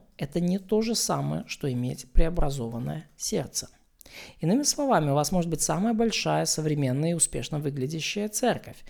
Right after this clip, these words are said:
но при этом она не будет преобразована изнутри. Вы можете быть в тренде, при этом не представлять из себя ничего в реальности.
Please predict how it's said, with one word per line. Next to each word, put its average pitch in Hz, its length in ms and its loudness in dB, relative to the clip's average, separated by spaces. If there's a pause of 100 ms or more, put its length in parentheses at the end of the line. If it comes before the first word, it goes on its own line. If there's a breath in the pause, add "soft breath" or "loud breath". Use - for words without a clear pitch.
(260 loud breath)
но 120 80 -2
при 135 160 12
этом 190 180 2
она 165 160 2
не 196 140 2
будет 220 340 0
преобразована 156 880 2
изнутри. 180 580 -6 (800 loud breath)
Вы 135 100 -2
можете 160 260 2
быть 180 160 -2
в - 80 -14
тренде, 208 520 0
при 147 200 4
этом 160 260 0
не 180 100 0
представлять 160 720 2
из 196 120 0
себя 147 280 -2
ничего 170 880 -4
в - 120 -10
реальности. 117 640 -8